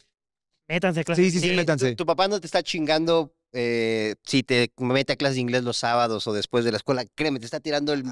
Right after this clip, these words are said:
Speaker 3: mejor paro de tu vida.
Speaker 2: Literal.
Speaker 1: Es
Speaker 3: Sí,
Speaker 1: un
Speaker 3: sí.
Speaker 2: Literal.
Speaker 1: buen paro, güey. Es un muy buen paro.
Speaker 2: Es me-, justo, es una
Speaker 3: So-
Speaker 2: gran manera de verlo, ¿eh? O sea, gran manera de verlo. Y
Speaker 3: Desde
Speaker 2: yo creo
Speaker 3: ahora,
Speaker 2: que, ve-,
Speaker 3: inglés,
Speaker 2: perdóname,
Speaker 3: ay.
Speaker 2: en Charlie Sheen tal vez, no sé, a que... Este
Speaker 3: El de Two and a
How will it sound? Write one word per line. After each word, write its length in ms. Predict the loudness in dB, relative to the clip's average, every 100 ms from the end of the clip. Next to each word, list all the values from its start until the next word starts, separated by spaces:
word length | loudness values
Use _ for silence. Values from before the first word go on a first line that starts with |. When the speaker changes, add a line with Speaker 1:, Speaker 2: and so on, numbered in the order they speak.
| -8
Speaker 3:
mejor 360 | -4 0 0 0
paro 180 | 2 2
de 60 |
tu 100 | 0
vida. 160 | -8 -10
Speaker 2:
Literal. 580 | -2 0 2 2 0 -4 _
Speaker 1:
Es 120 | -6
Speaker 3:
Sí, 40 | -2
Speaker 1:
un 40 |
Speaker 3:
sí. 100 | -2
Speaker 2:
Literal. 200 | 2 2
Speaker 1:
buen 160 | 2 0
paro, 260 | -2 -4 -4
güey. 180 | -12 -20 _ _
Es 240 | -8 -4 2
un 160 | 2 4 2
muy 140 | 4 4
buen 220 | 2 0
paro. 120 | 0 0
Speaker 2:
Es 100 | 2
me-, 100 | 2
justo, 280 | 2 2
es 80 | 2
una 80 | 2
Speaker 3:
So- 60 | 2
Speaker 2:
gran 100 | 2
manera 240 | 2 4
de 60 | 4
verlo, 320 | 4 4 4
¿eh? 160 | 2 0
O 60 | 0
sea, 180 | 0 0
gran 160 | 0 0
manera 200 | 2 0
de 40 |
verlo. 220 | 0 -2
Y 140 | 2 4
Speaker 3:
Desde 100 | 4
Speaker 2:
yo 40 | 4
creo 80 |
Speaker 3:
ahora, 200 | 4 2
Speaker 2:
que, 60 | 0
ve-, 160 | 0 0
Speaker 3:
inglés, 120 | 2
Speaker 2:
perdóname, 420 | 2 2 0 -2 -4
Speaker 3:
ay. 140 | -12 _
Speaker 2:
en 140 | -6 0
Charlie 340 | 2 2 2
Sheen 320 | 0 2 2
tal 220 | 4 4
vez, 260 | 4 4 4
no 80 | 2
sé, 140 | 2
a 80 | 2
que... 680 | 2 2 2 4 4 2 -2 _ _ -20 _ _ _ _ -6
Este 380 | -6 0 2
Speaker 3:
El 60 | 4 4 4 2
de 60 | 2
Two 120 |
and 80 |
a 20 | 2